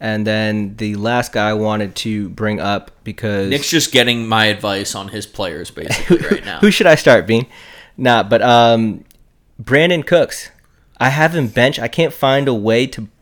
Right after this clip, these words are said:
Speaker 1: put him in any starting lineup, but he's not a good player. He's kind of a stud. His, his quarterback hasn't proven himself really. Um, Davis Mills isn't
Speaker 2: Sure.
Speaker 1: horrible, but he's not, he's not, like, a top fifteen quarterback or something. Um, we
Speaker 2: He
Speaker 1: see some,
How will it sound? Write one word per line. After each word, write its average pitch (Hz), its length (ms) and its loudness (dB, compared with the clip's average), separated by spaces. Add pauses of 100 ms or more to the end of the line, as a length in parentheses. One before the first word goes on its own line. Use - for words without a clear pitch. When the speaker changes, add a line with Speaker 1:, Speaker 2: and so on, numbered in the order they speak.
(180)
Speaker 1:
put 143 200 2
him 139 120 -2
in 120 200 -2
any 117 240 -2
starting 117 360 2
lineup, 110 420 0 (240)
but 123 140 2
he's 123 160 -2
not 131 220 4
a 151 40 -2
good 135 240 -2
player. 156 240 2
He's 110 160 -4
kind 143 240 -2
of 131 80 -4
a - 40 -4
stud. 131 320 2
His, 104 200 -6 (420)
his 117 140 -4
quarterback 180 500 2
hasn't 139 360 -4
proven 135 260 -2
himself 143 420 0
really. 151 300 0 (340)
Um, 113 280 -2
Davis 135 260 0
Mills 160 240 2
isn't 110 160 -10
Speaker 2:
Sure. 151 100 0
Speaker 1:
horrible, 147 460 2 (120)
but 113 300 4 (300)
he's 143 240 -2
not, 147 440 0
he's 135 140 -10
not, 139 160 0
like, 104 160 -2
a 87 60 -10
top 107 320 -8
fifteen 104 360 -6
quarterback 123 500 0
or 92 60 -10
something. 107 400 -6 (360)
Um, 101 540 -4 (220)
we 120 120 -2
Speaker 2:
He - 60 -2
Speaker 1:
see 147 180 2
some, 127 400 -4